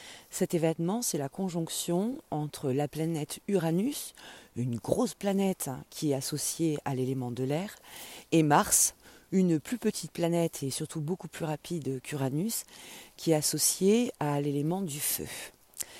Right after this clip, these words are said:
L'air et le feu se marient très bien ensemble, c'est-à-dire qu'il n'y a pas de feu sans air.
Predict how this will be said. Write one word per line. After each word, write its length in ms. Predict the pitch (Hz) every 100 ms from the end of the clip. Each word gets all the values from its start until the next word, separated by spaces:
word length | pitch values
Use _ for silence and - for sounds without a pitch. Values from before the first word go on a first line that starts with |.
| - - - - - - -
L'air 180 | 240 240
et 80 |
le 120 | 190 190
feu 280 | - 262
se 160 | 285 -
marient 300 | 175 170 226
très 260 | - - 202
bien 200 | 190 180
ensemble, 380 | 160 - -
c'est-à-dire 220 | - 165 160
qu'il 140 | 175
n'y 80 | 156
a 40 |
pas 200 | - 214
de 120 | 185
feu 440 | 185 - 214 240 -
sans 400 | - 190 170 156
air. 340 | 160 214 175